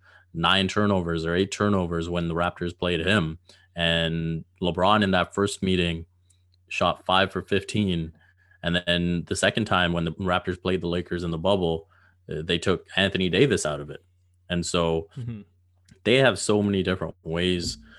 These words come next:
Speaker 1: of attacking a team's best player. And you think about the ways that takes an opponent out of their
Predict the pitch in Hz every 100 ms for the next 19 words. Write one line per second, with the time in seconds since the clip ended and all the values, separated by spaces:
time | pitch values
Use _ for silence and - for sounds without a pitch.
0 | - - 87 82 80 78 87 - 87 85
1 | 90 82 92 87 82 - 82 - - 82
2 | 92 85 - _ - 87 87 87 90 120
3 | 120 110 101 82 78 85 87 87 85 -
4 | 87 - - - _ _ _ _ - 85
5 | 78 87 87 82 - 85 87 85 85